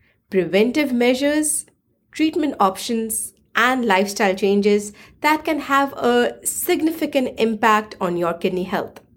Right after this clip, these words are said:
Whether you have been diagnosed with kidney condition or simply want to proactively improve your kidney health, this podcast is for you.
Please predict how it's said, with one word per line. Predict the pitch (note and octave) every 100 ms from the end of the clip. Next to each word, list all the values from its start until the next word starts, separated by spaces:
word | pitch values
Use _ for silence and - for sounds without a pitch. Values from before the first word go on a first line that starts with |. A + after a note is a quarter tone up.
| _ _ _ _ _ -
Whether | E3+ A#3+ D#4+
you | C4+ B3+
have | A3+ A3 F#3+
been | A3 G#3
diagnosed | G3 E3 E3+ F3+ F#3+ -
with | E3 E3 -
kidney | A3+ G3+ F3
condition | F3+ E3 A#3 - D4 D4 - - _ -
or | D4+ G#4+
simply | - C4 A#3 G#3 G3+ G3+ G3 G3
want | F3 F#3 F#3 G3
to | G3+ F3+ F3 -
proactively | - D#4 - A#3+ G#3 A#3 F3+ F#3+ F#3+ F#3 - - _
improve | - G3 G3 G#3+ C#4 E4+
your | D#4+ G3+
kidney | G3+ F#3 F3
health, | F3 E3 E3+ E3+ - _ _ _
this | C4 C#4+ -
podcast | G#3+ F#3+ F#3+ G#3 F#3+ G3+ -
is | F#3+ -
for | E3+
you. | D#3 -